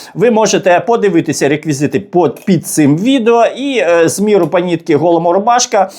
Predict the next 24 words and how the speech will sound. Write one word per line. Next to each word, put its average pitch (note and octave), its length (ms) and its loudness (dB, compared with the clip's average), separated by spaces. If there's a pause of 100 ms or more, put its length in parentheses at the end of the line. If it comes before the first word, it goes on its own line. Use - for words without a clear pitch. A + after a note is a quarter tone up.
(160)
закинути E3+ 600 0
якийсь C#3 320 0
фінансовий D#3 460 -2
внесок D#3+ 420 -2
на, D3+ 280 0 (260)
е, B2+ 40 0 (460)
на D3+ 480 -2
камеру, B2+ 520 0
котра E3+ 580 -2 (560)
поки F#3+ 400 0
що F3+ 460 0
відсутня. A#2+ 840 -2 (120)
Монобанки, G#3 640 0
приватбанки, E3+ 680 0
пейпали D#3 560 0
під D3+ 340 -4
цим C3 240 -2
відео. A2+ 420 -2
Значить, E3+ 420 0
е, D3+ 220 0
тут A#3+ 280 0
у G#3 60 2
нас G3 300 0
додатково F#3 880 0